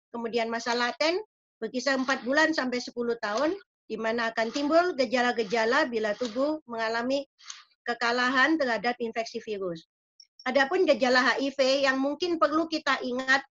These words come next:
itu yang paling mudah adalah demam, diare,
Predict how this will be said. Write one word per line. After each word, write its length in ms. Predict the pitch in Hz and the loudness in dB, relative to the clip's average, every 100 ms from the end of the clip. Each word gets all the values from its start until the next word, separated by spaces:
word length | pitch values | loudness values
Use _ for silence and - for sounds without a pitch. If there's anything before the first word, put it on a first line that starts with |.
| _ _ _ _ | _ _ _ _
itu 560 | 269 - 320 330 320 - _ _ | -8 -2 0 0 -2 -8 _ _
yang 240 | 254 262 | -4 -2
paling 240 | 254 277 285 | 0 0 0
mudah 320 | 294 240 311 | 0 2 2
adalah 400 | 240 233 226 226 | 2 0 0 0
demam, 480 | 196 214 226 262 381 - _ | -2 -2 0 0 -2 -6 _
diare, 640 | _ 220 214 190 240 330 | _ -2 0 0 -2 -2